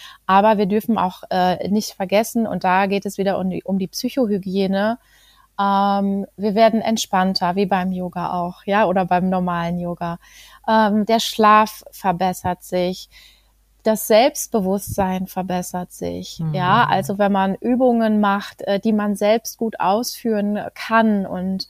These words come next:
Speaker 1: ähm, die man vielleicht noch nie gemacht hat. Wir alle haben beim Yoga das erste Mal, äh, irgendwie eine tolle Position gemacht. Das macht unheimlich viel mit dem Selbstbewusstsein. Und das ist bei den Frauen eben auch oft so, ja.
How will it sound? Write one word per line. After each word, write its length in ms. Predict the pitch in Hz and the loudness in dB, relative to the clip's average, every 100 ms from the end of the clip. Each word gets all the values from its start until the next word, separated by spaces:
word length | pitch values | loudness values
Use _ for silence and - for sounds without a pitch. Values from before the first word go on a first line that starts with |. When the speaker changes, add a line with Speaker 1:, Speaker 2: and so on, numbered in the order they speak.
| _ - - _ | _ -20 -20 _
Speaker 1:
ähm, 280 | 208 190 202 | 0 2 2
die 140 | - 233 | 0 2
man 160 | 247 | 4
vielleicht 400 | 233 254 233 233 | 4 2 2 2
noch 100 | 233 | 0
nie 140 | 226 240 | 0 2
gemacht 360 | 214 240 285 262 | 2 0 0 -2
hat. 100 | 220 | 0
Wir 140 | 180 | 4
alle 240 | 190 247 | 6 4
haben 240 | 233 226 233 | 4 4 6
beim 280 | 233 220 214 | 6 4 2
Yoga 360 | 226 240 233 | 2 4 4
das 160 | 208 - | 2 0
erste 360 | 196 226 - 220 | 2 2 2 -2
Mal, 440 | 220 214 214 208 | 2 4 4 2
äh, 300 | - 208 196 | 2 4 4
irgendwie 320 | 202 226 220 | 2 -2 -2
eine 200 | 214 202 | -2 -2
tolle 260 | 190 220 220 | -2 -2 -2
Position 640 | - 202 208 - 233 277 | -2 -4 -4 -2 2 2
gemacht. 360 | 247 220 226 - | 2 0 -2 -6
Das 140 | 202 | -6
macht 280 | 214 208 - | -6 -6 -6
unheimlich 520 | 220 247 240 220 - | -2 0 0 -2 -4
viel 180 | - 233 | -2 0
mit 160 | 220 196 | 0 -2
dem 140 | 190 | -6
Selbstbewusstsein. 960 | 185 185 190 - 175 170 175 - 170 185 _ - - _ | -4 -4 -6 -10 -10 -10 -10 -8 -8 -8 _ -20 -20 _
Und 100 | 185 | -4
das 140 | 185 196 | -2 -2
ist 120 | 208 | -4
bei 140 | 208 | -4
den 180 | 196 190 | -4 -4
Frauen 480 | 190 - 170 175 185 | -6 -6 -4 -4 -6
eben 340 | - 175 175 175 _ _ _ - | -6 -8 -6 -8 _ _ _ -2
auch 220 | 165 165 | -2 -2
oft 380 | 180 180 - - | -8 -10 -16 -12
so, 380 | 165 160 165 - | -8 -6 -6 -8
ja. 400 | 180 180 185 | -6 -2 -4